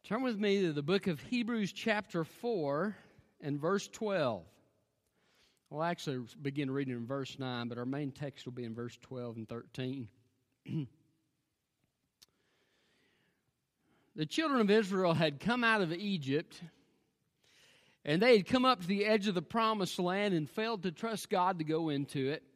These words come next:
So, uh, that first generation wandered in the wilderness for forty years and, and died off, and the second generation ended up going into Canaan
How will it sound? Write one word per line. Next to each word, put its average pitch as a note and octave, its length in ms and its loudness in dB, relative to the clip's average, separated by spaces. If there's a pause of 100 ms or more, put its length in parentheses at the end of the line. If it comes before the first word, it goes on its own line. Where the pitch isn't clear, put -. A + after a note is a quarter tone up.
(800)
So, G3+ 420 4 (440)
uh, D3+ 460 4
that G#3+ 300 4
first C4 340 2
generation F#3 800 4
wandered A3+ 420 2
in A3+ 100 2
the F#3 80 4
wilderness F3+ 480 2
for D3+ 200 -4
forty D3+ 320 0
years F#3 400 0
and, C3 180 -2
and C#3 240 -4
died F3+ 300 6
off, D3 320 2
and C#3 100 -2
the C3+ 80 -4
second C#4 480 -2
generation C3+ 800 -2 (580)
ended G#3 240 4
up F3 260 2
going B3+ 440 2
into F3+ 600 4
Canaan E3+ 760 -2